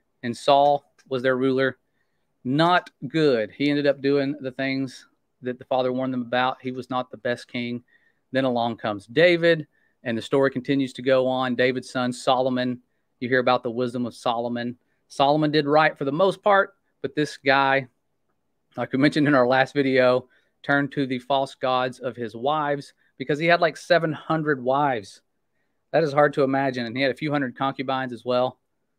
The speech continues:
We got wildly unpopular Morgan Cadwell in the audience. Shadow bans. Yes, she is the most shadow banned female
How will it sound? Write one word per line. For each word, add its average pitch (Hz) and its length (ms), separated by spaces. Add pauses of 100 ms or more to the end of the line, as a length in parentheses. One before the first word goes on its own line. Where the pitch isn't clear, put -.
(320)
We 123 100
got 123 220
wildly 139 420
unpopular 139 560
Morgan 135 340
Cadwell 143 500
in 135 60
the 139 120
audience. 139 540 (500)
Shadow 139 320
bans. 139 320
Yes, 127 240
she 165 140
is 156 220
the 135 280
most 135 360
shadow 131 280
banned 123 320
female 123 520